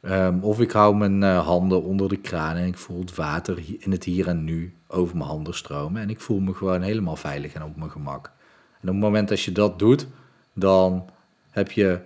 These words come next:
minder last van je trauma. En het kan ook gewoon een manier zijn om daarmee om te gaan. Natuurlijk zie ik liever dat je het ook gewoon oplost, eh, bij een goede hypnotherapeut bijvoorbeeld. Eh, je kan natuurlijk ook gewoon mijn berichtje sturen.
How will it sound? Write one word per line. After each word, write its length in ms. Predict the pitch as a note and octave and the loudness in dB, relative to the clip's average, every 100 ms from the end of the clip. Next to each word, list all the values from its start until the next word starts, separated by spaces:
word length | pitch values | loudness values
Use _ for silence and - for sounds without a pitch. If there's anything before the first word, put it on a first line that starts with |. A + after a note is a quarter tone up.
| - | -8
minder 420 | F2+ G2 G#2 F#2+ | 0 2 2 2
last 340 | F2+ G2 G#2 - | 4 4 2 -2
van 160 | F#2 | -4
je 100 | D#2+ | -4
trauma. 440 | D#2+ D#2+ D2+ E2+ G#2+ | -4 -6 -4 -4 -4
En 80 | |
het 140 | A2+ - | -6 -2
kan 180 | A2 G2+ | 2 4
ook 180 | G2 | 2
gewoon 260 | - G#2 G2 | 2 2 4
een 120 | F#2+ | 2
manier 460 | F#2 F2+ G2 A2 G2+ | 2 0 2 2 2
zijn 260 | F#2+ F2+ | 2 2
om 120 | F2+ F2+ | 2 0
daarmee 380 | F2 E2 D#2 - | 0 0 -4 -6
om 200 | - F2+ | -6 -6
te 100 | F2 | -6
gaan. 360 | - C2+ C2 D2+ _ _ _ _ _ | -12 -12 -12 -16 _ _ _ _ _
Natuurlijk 540 | - F2+ A#2 A2+ - - _ _ _ | -10 2 4 4 2 -6 _ _ _
zie 320 | - A2+ G#2+ | -6 2 2
ik 80 | G#2 | 4
liever 380 | G#2 A#2 G#2+ G2 | 4 4 4 2
dat 180 | F#2+ - | 0 -2
je 60 | |
het 100 | F2+ | -2
ook 200 | F2+ D#2+ | 0 -2
gewoon 240 | - D2+ C#2+ _ | -6 -10 -10 _
oplost, 680 | A2 B2+ B2+ B2 C3 - - _ _ _ _ | 0 2 6 6 6 0 -10 _ _ _ _
eh, 220 | F#2+ F2 | -2 0
bij 340 | E2+ F#2 F#2 F2+ | 2 2 4 4
een 180 | F2 - - - | 2 -6 -20 -16
goede 340 | - G#2+ E2+ | -2 0 0
hypnotherapeut 840 | D2 E2 B2 B2 A2+ G2+ - G#2 F#2 | -2 0 4 4 4 0 4 2 2
bijvoorbeeld. 680 | F2+ F#2 F2+ F#2 F2+ - _ - - _ - | 0 -2 0 0 -2 -8 _ -20 -20 _ -14
Eh, 240 | D#2+ D2+ | -10 -10
je 80 | D#2+ | -10
kan 200 | - F2 | -8 -6
natuurlijk 340 | E2 F2+ D#2+ | -4 -6 -4
ook 200 | F2 E2+ | -4 -4
gewoon 180 | - D2 | -4 -2
mijn 240 | E2+ G#2+ | 2 2
berichtje 340 | A#2 G#2+ - - | 2 0 -2 -8
sturen. 460 | - F2 E2+ E2 | -4 -4 -4 -6